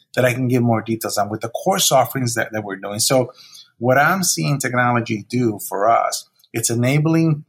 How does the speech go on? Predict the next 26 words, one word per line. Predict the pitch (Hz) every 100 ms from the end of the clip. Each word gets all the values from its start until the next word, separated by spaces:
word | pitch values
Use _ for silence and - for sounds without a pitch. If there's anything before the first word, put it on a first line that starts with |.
| _
our | - 107
teachers | - 143 - 147
to | 113
be | 98
stronger. | - 127 131 190 247 233 _ _
It's | 120 - -
also | 131 143 151 - 143
enabling | 120 117 120 120 123 113
our |
students | 101 - 131 127 123
to | 113
have | 107 101
experiences | - - - 156 180 165 - - 98 98 98 - _ -
that | 117 117
wouldn't | 139 143
have | 131 117
been | 117 110 - _
possible | - - 143 - 117 104 104
be-, |
prior | 107 - 104 110
to | 92
this | 98
technology | - - 95 95 92
being | 87 90
in | 87
place. | - 71 - -